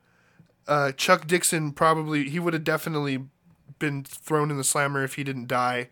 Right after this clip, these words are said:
um, before this, uh, any of this came to light. He, they said that he was, they somehow figured out that he was definitely the mastermind behind this whole chart, you know, diluting the chart with the money, you know?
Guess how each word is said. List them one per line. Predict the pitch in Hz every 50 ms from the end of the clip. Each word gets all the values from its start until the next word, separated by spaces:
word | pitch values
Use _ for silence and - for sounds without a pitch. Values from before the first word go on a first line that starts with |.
| _ _ - - _ - _ _ _ -
um, | - 139 131 127 120 120 - - - 139 135
before | 139 143 139 - 151 147 143 139
this, | 139 135 127 - -
uh, | 143 131 127 123 123 117 - - _ - -
any | 160 165 156
of | 147
this | 139 135
came | - - 156 143 139
to | 139
light. | 127 123 127 123 117 113 - - - _ _ _ _ _ _ _ -
He, | 151 135 160
they | 151 156 170 165
said | 170 - 180 165
that | 160 147 147
he | 170
was, | 165 156 147 143
they | 143 156 156 156 147 _ _ _ - - 143
somehow | - - 185 185 175 170 156 143
figured | - - 156 147 147
out | 139 135
that | - 135
he | 135 151
was | 143 131
definitely | 127 - 151 143 139 - 156 147
the | 143 131
mastermind | 131 127 135 135 - - 139 131 123 123 123
behind | 127 131 127 123 120 120
this | 117 -
whole | - 131 123 113 113 - _ _ _
chart, | - - - - - 147 143 135 - _ _ _ _ - _ - - - - - - _ _ _ _ _ _ - -
you | 160 147
know, | 131 117 113
diluting | 131 135 131 135 139 151 165 165 147 143 139
the | 131
chart | - - - 165 165 - -
with | 143 143 135
the | - 139 131 131 139 - - - - - _ _ - 151
money, | 151 151 160 160 165 160 143 135 131 _ _ _ _ -
you | 147
know? | 143 143 143 147 147 147